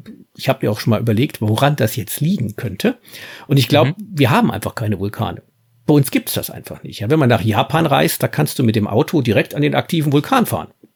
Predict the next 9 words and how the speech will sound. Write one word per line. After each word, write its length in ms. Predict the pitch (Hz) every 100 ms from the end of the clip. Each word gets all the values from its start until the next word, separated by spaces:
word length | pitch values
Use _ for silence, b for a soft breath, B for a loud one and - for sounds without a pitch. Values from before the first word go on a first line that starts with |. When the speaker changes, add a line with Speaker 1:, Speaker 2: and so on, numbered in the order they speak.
| _
Speaker 1:
Das 160 | -
ist 160 | - -
dann 200 | 110 113
Drive-It-Vulkan. 920 | - 123 135 202 - 101 - 95 82
Da 100 | 104
ist 180 | 101 -
das 200 | 151 - _ _ _ _
total 380 | 180 180 185 190
normal. 400 | 185 202 120